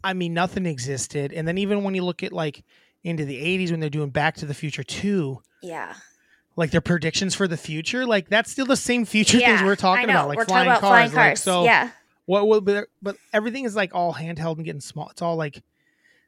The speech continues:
Speaker 1: that sort of thing. It's, yeah, I don't know. It'd be f-, interest-, um, how about this? Uh, <sighs> tube technology for sure.
Speaker 2: Ew.
Speaker 1: Definitely tube technology. Just getting around in tubes.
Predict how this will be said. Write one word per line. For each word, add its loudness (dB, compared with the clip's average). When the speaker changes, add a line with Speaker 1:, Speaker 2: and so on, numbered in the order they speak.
Speaker 1:
that 0
sort 0
of -4
thing. -6
It's, -8
yeah, -8
I -10
don't -8
know. -4
It'd 0
be -2
f-, -12
interest-, -8
um, -2
how -4
about 0
this? -6
Uh, -4
<sighs> -14
tube -4
technology -4
for -8
sure. -6
Speaker 2:
Ew. -6
Speaker 1:
Definitely 0
tube -4
technology. -8
Just -2
getting -6
around -6
in -12
tubes. -8